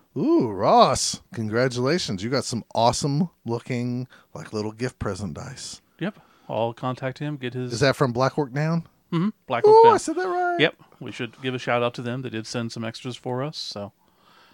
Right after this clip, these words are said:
Speaker 2: that'll be cool.
Speaker 1: That is very awesome. So, congratulations, Ross. Thanks for, uh, writing in and giving us some feedback. And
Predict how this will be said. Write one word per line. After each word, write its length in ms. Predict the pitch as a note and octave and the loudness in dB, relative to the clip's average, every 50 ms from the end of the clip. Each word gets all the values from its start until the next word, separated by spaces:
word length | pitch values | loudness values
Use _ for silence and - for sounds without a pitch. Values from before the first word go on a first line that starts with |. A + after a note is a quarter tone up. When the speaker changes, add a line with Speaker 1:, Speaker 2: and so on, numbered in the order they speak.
| _ _ _ - | _ _ _ -8
Speaker 2:
that'll 220 | A#2 G#2 G#2+ A#2 | -6 -6 -6 -6
be 100 | B2+ C3 | -10 -10
cool. 280 | - - E3+ G3+ G#3 - - _ _ _ _ _ | -8 -6 -6 -6 -8 -12 -18 _ _ _ _ _
Speaker 1:
That 140 | - G2 G2 G2+ | -6 -6 -4 -4
is 160 | G2+ F2 F2 | -4 -6 -8
very 320 | F2+ G#2 G2 G2 G2 F#2 - _ - | -6 -4 -4 -4 -4 -6 -8 _ -8
awesome. 480 | E2+ D2+ C#2+ - - C2+ C2+ C#2 C2+ - _ _ _ _ _ _ | -8 -6 -6 -8 -10 -10 -12 -14 -16 -18 _ _ _ _ _ _
So, 480 | - - - - E2+ E2 E2 E2+ D#2+ - _ - - _ _ - | -18 -16 -14 -14 -14 -14 -14 -14 -16 -18 _ -20 -20 _ _ -8
congratulations, 760 | B2+ B2+ D3 D3 D3 B2+ C#3 C#3+ D3+ C#3+ - D3+ C3+ A2+ | -4 0 2 2 2 2 2 0 0 0 0 -2 -2 0
Ross. 340 | B2 C3 C3+ D3 D3+ - - | 2 4 4 4 4 2 0
Thanks 300 | - C3+ B2+ C3 - - | -2 -2 -2 -2 -4 -6
for, 340 | - - C3+ B2+ B2 A#2+ A#2+ | -8 -4 -2 0 2 2 2
uh, 120 | A#2+ A#2+ | 2 2
writing 340 | A2+ A#2 B2 B2 B2 B2 B2 | 2 2 2 2 2 0 -2
in 260 | A#2+ A#2+ B2+ D3 F3 D#3+ | -2 -4 -4 -4 -4 -4
and 180 | G#2+ G2 G2+ - _ _ _ _ _ _ _ _ - | -4 -6 -8 -10 _ _ _ _ _ _ _ _ -8
giving 160 | - A2+ A#2 | -6 -4 -4
us 100 | A2+ - | -4 -6
some 160 | - G2+ F#2+ | -6 -8 -8
feedback. 560 | - - A2 G#2+ A#2 A#2+ A2 A#2 D#3+ E3+ - - | -8 -8 -8 -6 -6 -6 -6 -6 -6 -10 -12 -12
And 180 | E3 - - | -14 -14 -14